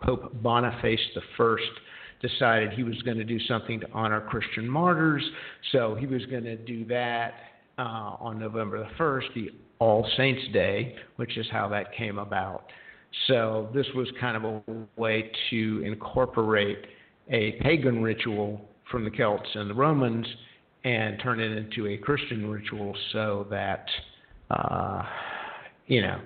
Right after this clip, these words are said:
you, you weren't essentially eradicating it, you were incorporating it into your own religious beliefs, which was an easier thing for some folks to swallow. So eventually, uh,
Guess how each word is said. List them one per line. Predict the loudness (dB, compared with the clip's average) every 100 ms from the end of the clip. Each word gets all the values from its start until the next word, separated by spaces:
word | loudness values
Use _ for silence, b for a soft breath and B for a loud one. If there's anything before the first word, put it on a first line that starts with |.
| -2
you, | 2 4
you | 4
weren't | 6 4 2 -2 B B B
essentially | 0 0 0 -2 -4 -4 -4 -6 -6
eradicating | -2 0 0 -2 -2 -6 -4 -8
it, | -8
you | -8 -6
were | -6
incorporating | -8 -6 -2 -2 0 -2 -2 -6
it | -6
into | -8 -8 -8
your | -8 -6 -8 -6
own | -4 -2 -4 -6
religious | -4 -2 -4 -6 -4
beliefs, | -2 -2 -4
which | -4 -4 -4
was | -6
an | -4
easier | -2 0 0 0
thing | -2 -4 -6
for | -8
some | -6 -6
folks | -6 -8 -8
to | -6 -6
swallow. | -2 2 2 2 -2 -8 B B B B 2
So | 2 2
eventually, | 0 0 0 -2 -4 -4 -4
uh, | -8